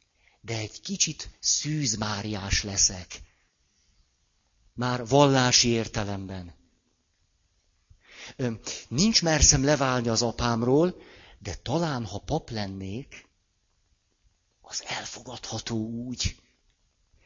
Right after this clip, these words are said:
Tehát, hogy az apámnál és az anyámnál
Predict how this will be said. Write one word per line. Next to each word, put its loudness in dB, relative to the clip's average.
Tehát, -4
hogy -6
az -2
apámnál -4
és -2
az -6
anyámnál -4